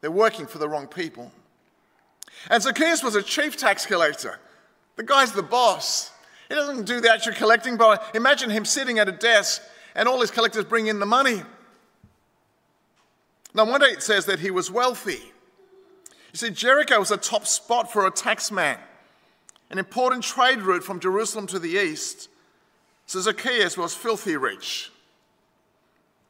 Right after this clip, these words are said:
But let me say, desperately lonely.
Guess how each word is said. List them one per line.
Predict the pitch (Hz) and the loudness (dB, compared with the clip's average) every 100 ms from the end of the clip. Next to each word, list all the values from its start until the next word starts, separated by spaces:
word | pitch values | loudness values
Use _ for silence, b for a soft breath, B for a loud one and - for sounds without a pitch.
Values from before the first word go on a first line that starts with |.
| _ _ _ _ _ _ _ _ _ _ _ _ | _ _ _ _ _ _ _ _ _ _ _ _
But | 180 - | -2 0
let | 247 | -2
me | 226 | 0
say, | 190 254 202 175 - - | -2 4 4 2 -10 -4
desperately | 247 226 - 202 139 165 170 | -2 -2 -2 -4 -2 -4 -2
lonely. | 190 226 214 160 | 4 4 2 -6